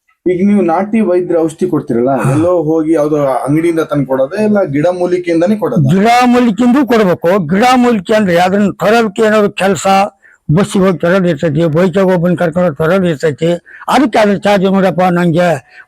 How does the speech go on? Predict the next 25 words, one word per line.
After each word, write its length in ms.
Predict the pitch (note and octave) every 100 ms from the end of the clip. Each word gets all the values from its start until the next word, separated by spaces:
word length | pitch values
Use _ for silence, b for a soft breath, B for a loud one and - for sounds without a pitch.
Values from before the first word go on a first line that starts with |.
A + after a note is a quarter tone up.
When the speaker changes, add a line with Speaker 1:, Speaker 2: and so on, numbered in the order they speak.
| D3+
Speaker 2:
ಒಂದು 180 | D3
ಆರು 180 | C#3 F3+
ಲಕ್ಷ 240 | E3 - F#3
ನೀವು 160 | D3+
ಕೊಡ್ಬೇಕು, 320 | - C#3+ C3
ಅದನ್ನ 180 | F3 G3+
ಹೇಳ್ಬಿಡ್ತೀನಿ. 760 | B2 C#3+ A2+ G#2 A2+ A#2 - A3+
ಮತ್ತೊಂದು 260 | A3 G#3+ C3+
ಬಸ್ಸಿಗೆ 380 | G#3+ - G#3+
ಹೋಗ್ಬೇಕು, 260 | F3 D3 D3+
ಹೊಸನಗರ 320 | D#3 D3+ D3+
ಹೋಗ್ಬೇಕು, 400 | F3+ B2+ C3 C#3+
ಸಾಗರ 320 | B2+ D3 C#3
ಹೋಗ್ಬೇಕು. 540 | G3 F3 B2+ A2+ D3 C#3 B
Speaker 1:
ಅವ್ರು 160 | D3 D#3+
Speaker 2:
ಮತ್ತೆ 140 | D#3
Speaker 1:
ಕರ್ಕೊಂಡ್ರೆ 440 | F3+ F3 E3+ E3 A#3+
ಅದು 140 | G3
ಚಾರ್ಜ್ 300 | - E3 F3
ಕೊಡ್ಲೇಬೇಕು? 380 | D#3+ C#3 B2+ -
Speaker 2:
ಅವ್-, 580 | - G3+ C4 - - C#4+
ಅವ್ರಾಗೆ 360 | E4 D4+ D4+
ಬಂದು 220 | B3 B3
ಕರ್ಕೊಂಡು 400 | - A3 G#3+ C4+
ಹೋಗ್ಬಿಟ್ರೆ 600 | A3 D#3+ C#3+ E3+ F#3+ G#3